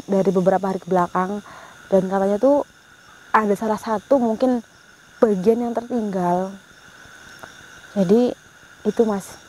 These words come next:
si arwah tuh ny-, arwahnya tuh genayangan gitu. Dan ini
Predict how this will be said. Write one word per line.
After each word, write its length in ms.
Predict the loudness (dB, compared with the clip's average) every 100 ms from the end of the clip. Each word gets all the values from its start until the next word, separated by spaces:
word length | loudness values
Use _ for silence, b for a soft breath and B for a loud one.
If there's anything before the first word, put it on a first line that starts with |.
| -20 -20 -20 -20 -20 -20 -20 -20 -20 -20 -20 -18
si 160 | -2 0
arwah 240 | 2 0 0
tuh 100 | -2
ny-, 240 | -2 -4 -16 -6
arwahnya 260 | -2 0 0
tuh 140 | 0
genayangan 600 | 0 0 -2 -2 -4 -4 -4 -4 -6
gitu. 340 | -8 -2 -2 -2 -10 B B B -20 -20 -2
Dan 320 | 0 0 -4 -12 -2
ini 80 | 0